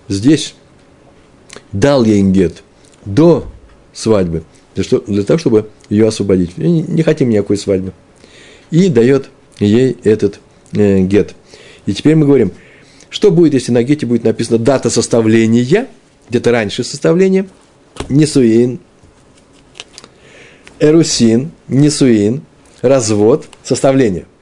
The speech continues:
Между составлением и, м, э, э, и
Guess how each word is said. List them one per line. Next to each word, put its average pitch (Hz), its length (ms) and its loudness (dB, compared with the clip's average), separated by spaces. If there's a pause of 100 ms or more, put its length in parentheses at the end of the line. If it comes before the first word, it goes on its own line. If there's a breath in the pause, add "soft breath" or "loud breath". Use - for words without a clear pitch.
(880 soft breath)
Между 135 420 2
составлением 147 880 0 (240)
и, 131 420 2 (160)
м, 113 300 0
э, 98 580 0
э, 98 360 -2 (100)
и 143 320 4